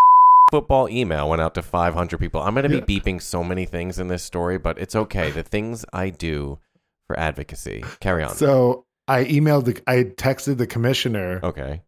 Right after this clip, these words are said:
Speaker 2: with the caption. I was like, "Wow, really?" And he was like, "What?" And I was like,
Speaker 1: Not what?
Speaker 2: <laughs> Yeah, I know.
Speaker 1: <laughs>
Speaker 2: I was like, "You don't see that it says f-, football?" And then he was like,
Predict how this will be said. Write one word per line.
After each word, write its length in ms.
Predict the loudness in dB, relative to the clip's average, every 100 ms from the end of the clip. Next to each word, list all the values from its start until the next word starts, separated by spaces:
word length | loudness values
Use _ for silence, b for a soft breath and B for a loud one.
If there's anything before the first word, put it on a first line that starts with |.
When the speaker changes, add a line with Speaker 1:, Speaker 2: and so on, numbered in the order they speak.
| _ -4
Speaker 2:
with 340 | 0 2 0 -4
the 180 | -4 -2
caption. 640 | 0 2 0 -6 -6 -6
I 40 |
was 100 | -4
like, 120 | -4 0
"Wow, 360 | 2 2 0
really?" 540 | -2 -2 0 0 0 -6 _ _ _
And 140 | -4 -2
he 140 | 0
was 180 | 0 0
like, 340 | 0 -2 -6 -12 _ _ _ _
"What?" 400 | 0 2 0 -6 _ _ _ _ _
And 100 | -4
I 60 | 0
was 200 | 0 0
like, 320 | -2 -2 -6 _ _ _ _ _ _ -12
Speaker 1:
Not 340 | -4 -2 -2
what? 460 | -2 -2 -2 -2 2
Speaker 2:
<laughs> 20 |
Yeah, 140 | 4 4
I 60 |
know. 560 | 4 4 4 4 2 0
Speaker 1:
<laughs> 60 | 0
Speaker 2:
I 60 | 2
was 200 | 2 4
like, 380 | 2 2 -2 _ _ _ -2
"You 160 | 2
don't 220 | 4 2
see 260 | 0 2 2
that 160 | 4 2
it 60 |
says 220 | 2 2
f-, 40 | 6 8 8
football?" 500 | 6 2 2 2 0 -8 _ _ _ -4
And 120 | 0
then 100 | 2
he 100 | 2
was 120 | 0 0
like, 240 | -2